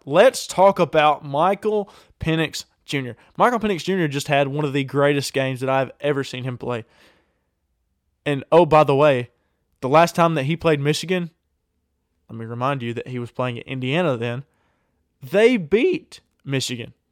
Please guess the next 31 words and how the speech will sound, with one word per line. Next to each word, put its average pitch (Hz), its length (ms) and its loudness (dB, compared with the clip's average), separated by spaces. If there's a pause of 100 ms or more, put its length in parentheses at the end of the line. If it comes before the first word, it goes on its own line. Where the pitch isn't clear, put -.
(240)
And 147 140 -2
he 214 140 0
threw 220 260 -4
for 175 180 0
over 160 140 0
three 165 240 -2
hundred 156 220 -2
yards, 135 300 -4
three 170 160 -2
hundred 165 160 -2
fifty 156 200 -6
yards, 143 240 2
two - 80 -10
touchdowns 120 600 -6
last 147 180 0
time 147 140 -2
they 135 80 -4
beat 135 160 -8
Michigan. 131 320 -8 (440)
And 160 220 -2
guess 160 280 0
what? 151 320 0 (760)
There 156 220 2
is 156 100 0
a 127 100 2
strong 156 640 -2
chance 170 580 -4
that 139 260 -6
that 147 180 -2
happens 143 360 -2
again 131 540 -4